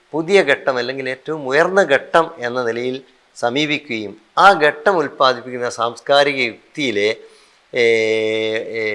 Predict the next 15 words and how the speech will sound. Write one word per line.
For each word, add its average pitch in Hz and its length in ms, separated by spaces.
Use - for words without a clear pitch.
വൈരുദ്ധ്യങ്ങളും 135 920
സാധ്യതകളും 131 840
അതിലടങ്ങിയിട്ടുള്ള 127 1200
സാമൂഹിക 123 640
പരതയും 139 560
സാമൂഹിക 120 560
വിരുദ്ധതയും 113 720
സാംസ്കാരികമായി, 123 1120
ഏ, 120 380
നമ്മൾ 113 300
താലോലിക്കേണ്ട, 127 720
നമ്മൾ 110 320
ആശ്ലേഷിക്കേണ്ട, 123 880
നമ്മൾ 117 220
സ്വീകരിക്കേണ്ട, 135 840